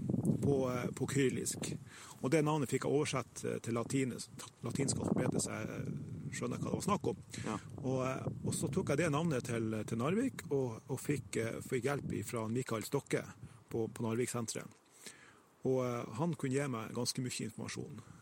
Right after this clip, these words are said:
Speaker 1: Eh,
Speaker 2: Ja.
Speaker 1: mer informasjon enn hva etterkommeren hadde egentlig, av hva som har skjedd. Og,
Speaker 2: Ok. Ja.
Speaker 1: eh, så de visste praktisk talt ingenting. De hadde fått et brev ifra, fra, eh, fra han i, eh, i førtién,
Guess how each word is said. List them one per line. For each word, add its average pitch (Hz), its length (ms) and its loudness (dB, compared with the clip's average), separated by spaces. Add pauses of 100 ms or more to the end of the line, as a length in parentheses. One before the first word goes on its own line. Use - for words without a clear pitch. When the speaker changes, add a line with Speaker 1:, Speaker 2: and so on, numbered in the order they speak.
Speaker 1:
Eh, 120 200 -6
Speaker 2:
Ja. 107 100 0
Speaker 1:
mer 165 180 6
informasjon 131 600 0
enn 110 140 -2
hva 110 300 -4 (140)
etterkommeren 123 500 0
hadde 165 320 0
egentlig, - 480 -8
av 117 240 -6 (120)
hva - 140 -4
som - 120 -4
har 107 80 -2
skjedd. 139 280 2
Og, 92 220 -6 (180)
Speaker 2:
Ok. - 160 -2 (540)
Ja. 120 80 0
Speaker 1:
eh, 127 120 2
så - 140 -6
de 151 140 4
visste 143 320 2 (380)
praktisk - 300 -2
talt 120 180 0
ingenting. 127 480 0
De 113 60 2
hadde 147 180 2
fått 147 200 0
et 120 120 -2
brev 143 240 2
ifra, 110 500 -2 (460)
fra, 113 560 0
eh, 123 160 -6 (300)
fra 151 180 0
han 208 280 2
i, 127 240 0
eh, 120 220 -4 (100)
i 117 80 -2
førtién, 123 460 0